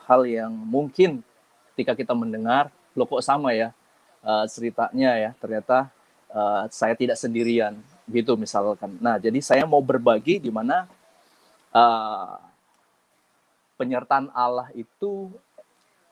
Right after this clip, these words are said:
sangat-sangat saya lihat ya sebagai sesuatu yang benar-benar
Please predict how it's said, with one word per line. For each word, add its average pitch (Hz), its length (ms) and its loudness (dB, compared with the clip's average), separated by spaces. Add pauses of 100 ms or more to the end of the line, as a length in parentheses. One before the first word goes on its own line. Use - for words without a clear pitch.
(200)
sangat-sangat 127 800 -4
saya 120 720 -4 (1800)
lihat 143 400 2
ya 120 160 -2
sebagai 120 480 -2
sesuatu 131 560 -2
yang 117 240 -2
benar-benar 117 640 0